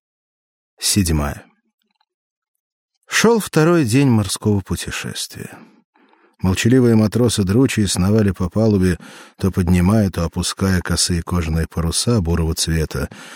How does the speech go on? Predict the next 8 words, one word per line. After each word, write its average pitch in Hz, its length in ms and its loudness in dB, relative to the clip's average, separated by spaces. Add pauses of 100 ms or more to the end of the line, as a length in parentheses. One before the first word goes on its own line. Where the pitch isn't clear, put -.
(220)
в - 60 -2
зависимости 117 580 0
от 98 140 0
силы 123 320 2
и 92 60 2
направления 85 640 0
капризного 73 640 -4
ветра. - 480 -12